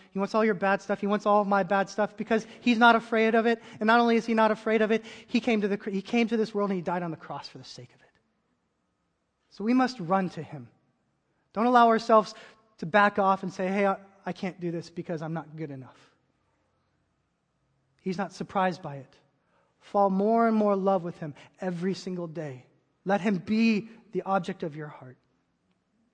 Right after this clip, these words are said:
And finally, as we think about mission and purpose in this world, are we dedicated to the gospel of Jesus Christ?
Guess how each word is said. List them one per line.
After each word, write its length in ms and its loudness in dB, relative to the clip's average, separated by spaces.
And 120 -4
finally, 500 2
as 120 -10
we 80 -2
think 200 -4
about 260 -2
mission 340 -8
and 140 -10
purpose 340 -12
in 100 -12
this 200 -14
world, 300 -10
are 80 -4
we 100 -2
dedicated 680 -6
to 100 -20
the 100 -10
gospel 480 -12
of 100 -14
Jesus 360 -18
Christ? 580 -20